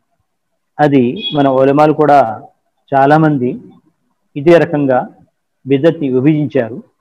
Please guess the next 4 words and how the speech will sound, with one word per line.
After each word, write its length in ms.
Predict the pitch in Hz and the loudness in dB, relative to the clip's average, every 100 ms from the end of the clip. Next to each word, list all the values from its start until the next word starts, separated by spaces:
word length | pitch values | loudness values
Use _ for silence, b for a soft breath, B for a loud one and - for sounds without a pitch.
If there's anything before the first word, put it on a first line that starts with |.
| _ _ _ _ _ _ - | _ _ _ _ _ _ -6
దీంట్లో 440 | 147 170 170 196 | -2 -2 -2 -2
చాలా 720 | 190 185 151 151 165 143 143 233 _ _ _ _ _ _ | -4 -2 2 4 4 2 0 -8 _ _ _ _ _ _
విషయాలు 400 | 151 - 226 220 | -6 2 2 2
స్పష్టమవుతుంది. 760 | 214 - - - 151 117 110 | 0 -4 -6 -6 -8 -10 -14